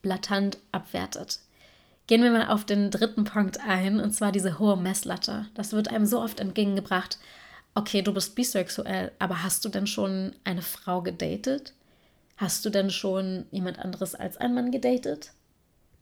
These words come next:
Hm, okay, du warst bisher immer nur in Beziehungen mit Männern?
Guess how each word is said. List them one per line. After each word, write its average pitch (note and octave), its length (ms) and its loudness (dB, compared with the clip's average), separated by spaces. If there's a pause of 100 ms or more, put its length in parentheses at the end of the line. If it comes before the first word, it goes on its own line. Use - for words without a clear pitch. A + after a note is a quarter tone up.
(100)
Hm, F#3+ 560 4
okay, - 260 -4
du F#3+ 120 -2
warst F3 320 -2
bisher F3+ 400 -4
immer G#3 180 2
nur A#3+ 220 2
in G3+ 160 0
Beziehungen A#3 840 0
mit G#3 180 0
Männern? G#3 520 0